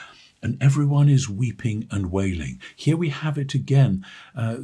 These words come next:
it's just an impression, but I think it's a right impression that there is more weeping and wailing and so on in Luke than in the other Gospels. This is where we've got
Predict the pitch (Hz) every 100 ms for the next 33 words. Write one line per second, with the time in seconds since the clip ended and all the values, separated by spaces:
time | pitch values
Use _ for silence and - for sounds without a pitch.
0 | 139 113 101 117 - - 170 143 131 -
1 | 185 - 95 110 123 123 151 131 - 120
2 | 143 135 95 - 82 - 87 98 - 107
3 | 113 113 139 139 113 139 139 117 104 95
4 | 113 117 85 76 80 - 92 82 76 87
5 | 101 139 - - - - - - 117 117
6 | 135 139 127 98 87 - - 80 - 143
7 | 139 147 110 110 135 127 110 95 - 147
8 | 104 73